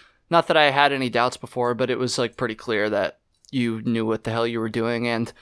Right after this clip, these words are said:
so long as you stayed healthy, uh, you were gonna have no issues. And, uh, for the most part,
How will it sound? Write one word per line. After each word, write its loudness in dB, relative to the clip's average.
so -8
long -2
as -2
you -4
stayed -2
healthy, 0
uh, 0
you -2
were -2
gonna -2
have -2
no -2
issues. -4
And, 0
uh, 2
for -6
the 0
most 2
part, 2